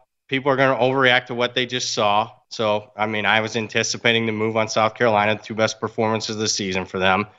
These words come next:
I was also, you know, Drew Pyne's out. Market's gonna probably overreact to that. I don't like Drew Pyne as far as the starting quarterback for Notre Dame, but people are, "Oh, Notre Dame's starting quarterback's out. Gotta bet South Carolina."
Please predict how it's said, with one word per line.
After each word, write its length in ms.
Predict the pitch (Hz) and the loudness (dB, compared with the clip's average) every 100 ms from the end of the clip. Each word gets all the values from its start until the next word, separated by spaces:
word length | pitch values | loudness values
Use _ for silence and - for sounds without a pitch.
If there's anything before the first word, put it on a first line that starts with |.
| _ _ _ | _ _ _
I 120 | 143 | 0
was 100 | 147 | 2
also, 420 | 156 156 - 147 | 2 0 0 0
you 120 | 147 135 | 0 -2
know, 160 | 135 | -2
Drew 180 | 127 135 | -4 -6
Pyne's 400 | 131 120 127 127 | 0 2 2 2
out. 280 | 120 127 113 | 2 2 0
Market's 320 | 117 120 117 | -2 -2 -4
gonna 220 | 123 113 | -4 -4
probably 340 | - 110 117 117 | 0 0 0 0
overreact 500 | 117 117 113 113 - | 0 0 0 0 0
to 80 | |
that. 340 | 110 104 110 - | 0 0 0 -2
I 60 | 110 | -2
don't 120 | 117 | 0
like 200 | 107 117 | 0 -2
Drew 140 | - 95 - | -4 -8 -2
Pyne 280 | 98 95 | -2 -2
as 220 | 92 92 - - | -6 -10 -12 -4
far 140 | 113 104 | 0 0
as 80 | |
the 60 | 95 | -2
starting 320 | - 110 104 | 0 0 0
quarterback 400 | - 110 104 101 | -2 -2 0 -2
for 60 | 101 | -2
Notre 180 | 101 98 | -2 2
Dame, 260 | 104 107 | 2 2
but 180 | 95 98 - _ | -2 -6 -10 _
people 160 | 123 123 | 0 2
are, 60 | 131 | 4
"Oh, 140 | 156 | 4
Notre 200 | 131 135 | 4 2
Dame's 200 | 143 147 | 2 2
starting 240 | 151 156 147 | 2 2 2
quarterback's 500 | 165 170 127 117 120 | 2 2 0 0 2
out. 220 | 123 123 | 2 2
Gotta 160 | 120 | 0
bet 200 | 117 127 | 0 -2
South 240 | - 127 123 | 0 -2 0
Carolina." 500 | 120 117 131 117 | 0 2 2 0